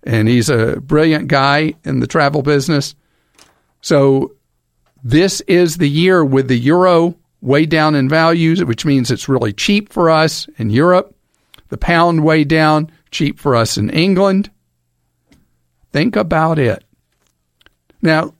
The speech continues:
down, down, down as well. Student loan interest rates. The new numbers have just come out for what student loan rates are going to be for this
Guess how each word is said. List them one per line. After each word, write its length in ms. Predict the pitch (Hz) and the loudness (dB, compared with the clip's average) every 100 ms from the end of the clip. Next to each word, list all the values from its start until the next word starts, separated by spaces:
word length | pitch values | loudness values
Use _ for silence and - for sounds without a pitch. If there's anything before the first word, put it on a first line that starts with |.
| _ | _
down, 280 | 139 175 208 | 0 2 2
down, 240 | 196 196 180 | 2 0 2
down 280 | 185 180 | 2 2
as 160 | 170 135 | 0 0
well. 480 | 147 160 185 240 - _ _ _ _ _ _ _ _ _ _ _ _ _ _ _ _ | 2 2 2 0 -6 _ _ _ _ _ _ _ _ _ _ _ _ _ _ _ _
Student 420 | - - 196 196 160 | -8 -2 0 0 0
loan 300 | 165 165 160 | 0 2 0
interest 480 | 160 - 139 - | 0 0 -2 0
rates. 400 | 127 98 - - - | -2 -2 -6 -18 -6
The 140 | 127 | -2
new 180 | 139 185 | 2 2
numbers 480 | 170 175 175 180 - | 2 2 2 0 -2
have 100 | 120 | -2
just 280 | 151 - | -2 -2
come 200 | - 123 | -2 -2
out 340 | 131 165 196 - _ _ _ _ _ _ _ | 0 0 0 -4 _ _ _ _ _ _ _
for 220 | 165 139 | -2 0
what 240 | 131 135 | 2 0
student 400 | - - 185 165 | -2 -2 0 0
loan 300 | 139 151 165 | -2 0 0
rates 340 | 156 156 160 - | 0 0 0 -4
are 60 | |
going 320 | 143 147 143 135 | -2 -2 -2 -2
to 40 | |
be 220 | 143 151 | 0 0
for 220 | 139 - | -2 -4
this 540 | 120 120 165 196 - | -6 0 0 0 -4